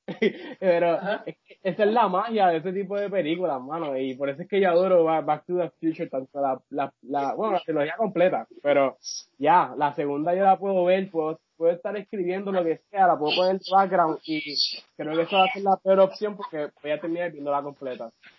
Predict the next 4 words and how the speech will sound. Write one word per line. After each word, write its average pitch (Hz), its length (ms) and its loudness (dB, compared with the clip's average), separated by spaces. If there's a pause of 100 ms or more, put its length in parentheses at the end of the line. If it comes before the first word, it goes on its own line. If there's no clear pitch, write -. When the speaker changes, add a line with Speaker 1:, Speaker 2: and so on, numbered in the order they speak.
(220)
Speaker 2:
Yeah. 160 460 -4 (320)
Fun 214 300 2
fact: 196 400 2 (120)
este, 160 800 -6